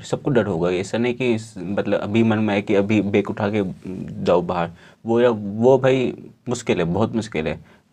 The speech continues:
आपको step by step ही आपको, आपको चलना पड़ेगा। जैसे हम वे, हमारे से जितने भी हैं, सब step by step ही आ-, आगे बढ़ते हैं। अचानक आपसे कुछ भी नहीं होगा।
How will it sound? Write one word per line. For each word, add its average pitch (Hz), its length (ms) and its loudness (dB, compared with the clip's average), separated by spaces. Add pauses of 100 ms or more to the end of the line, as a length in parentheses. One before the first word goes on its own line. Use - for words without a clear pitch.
आपको 110 320 2
step - 320 0
by 117 160 2
step 117 220 -2
ही 113 60 0
आपको, 101 180 0
आपको 110 420 -6
चलना 98 240 -2
पड़ेगा। 85 400 0 (340)
जैसे 110 200 0
हम 110 280 4
वे, 104 180 2
हमारे 110 340 -4
से 107 80 -4
जितने 101 220 -2
भी 101 120 -2
हैं, 117 60 -4
सब 117 180 -2
step - 340 -4
by 107 120 0
step 104 300 -2
ही 107 40 0
आ-, 80 160 2 (100)
आगे 92 240 -2
बढ़ते - 340 -6
हैं। 87 260 -12 (320)
अचानक 110 480 0
आपसे 113 280 -2
कुछ 113 340 -8
भी 110 100 2
नहीं 95 420 -6
होगा। 80 380 -4